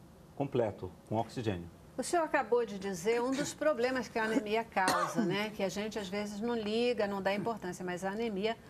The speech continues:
Speaker 2: afeta o nosso cérebro,
Speaker 1: Com
Speaker 2: não é isso?
Speaker 1: certeza.
Speaker 2: Afeta o nosso cérebro e a gente acha, nem sempre faz essa ligação e, e, e tem esse entendimento. E é bom que a gente tenha, porque às vezes a gente reclama, né? A criança, a criança não tá tendo,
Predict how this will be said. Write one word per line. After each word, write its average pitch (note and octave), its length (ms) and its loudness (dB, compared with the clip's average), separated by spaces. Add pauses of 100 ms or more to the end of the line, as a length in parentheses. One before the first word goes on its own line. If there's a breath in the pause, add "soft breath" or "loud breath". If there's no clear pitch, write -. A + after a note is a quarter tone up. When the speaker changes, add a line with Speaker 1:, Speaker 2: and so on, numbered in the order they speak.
(100)
Speaker 2:
afeta G#3 480 -2
o G3 40 -6
nosso G3+ 200 -6
cérebro, E3 520 -4
Speaker 1:
Com B2 100 4
Speaker 2:
não D#3+ 80 4
é F3+ 40 -4
isso? F#3+ 180 2
Speaker 1:
certeza. G#2 420 0
Speaker 2:
Afeta A3 460 0
o - 20 -10
nosso G#3 240 -6
cérebro F3+ 380 -4
e F#3+ 80 -2
a - 20 -2
gente G3+ 320 -6
acha, G3+ 320 -4
nem A3+ 180 -2
sempre B3 480 -6 (140)
faz A3 460 2
essa F3 260 -4
ligação F3+ 720 -4 (440 loud breath)
e, G#3+ 760 0
e, G#3 120 -4
e G3+ 60 -6
tem B3 380 0
esse G3 220 -4
entendimento. F#3 800 -6
E F3 80 -2
é F#3 60 -2
bom F#3 200 -4
que G3 80 -10
a G3 60 -4
gente G#3+ 300 -10
tenha, F3+ 280 -4
porque G3 280 -6 (240 loud breath)
às G3+ 80 0
vezes A3 160 2
a A3+ 60 2
gente A3 120 -4
reclama, A3 460 0
né? G#3 140 -2
A G#3 40 -2
criança, G3+ 540 -2
a - 20 -12
criança F#3+ 380 -6
não F#3+ 100 -4
tá F#3 160 -4
tendo, F#3+ 480 -4